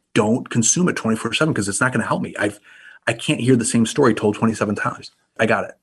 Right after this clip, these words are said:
I know what the C D C is saying. I understand. I know what I need to do. I'm good.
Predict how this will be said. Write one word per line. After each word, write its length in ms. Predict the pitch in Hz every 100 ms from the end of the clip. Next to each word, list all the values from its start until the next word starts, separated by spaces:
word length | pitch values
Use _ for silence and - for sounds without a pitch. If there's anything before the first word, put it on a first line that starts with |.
| _ _ _
I 120 | -
know 120 | 104 117
what 80 |
the 80 | 127
C 160 | - 120
D 100 | 113
C 160 | -
is 140 | 98 -
saying. 340 | 113 131 143
I 100 | -
understand. 640 | 107 101 - 104 120 156 - - - -
I 80 | 107
know 120 | 104
what 120 | 104
I 60 | 101
need 180 | 95 92
to 60 |
do. 440 | 95 120 135 131 - -
I'm 100 | 95
good. 300 | 110 - -